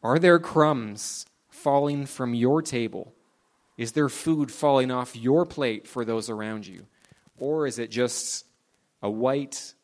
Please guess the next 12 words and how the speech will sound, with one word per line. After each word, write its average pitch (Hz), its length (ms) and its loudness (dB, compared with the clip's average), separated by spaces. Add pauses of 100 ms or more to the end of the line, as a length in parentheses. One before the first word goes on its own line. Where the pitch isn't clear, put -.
(140)
bone-dry, 117 1000 -2 (460)
completely 127 840 -8 (560)
clean 120 540 -6
and 104 280 -10
barren 110 500 -2
plate 110 460 -6
that 110 140 -8
you're 104 180 -6
offering 107 580 -4
those 101 520 -8
around 98 440 -10
you? - 160 -18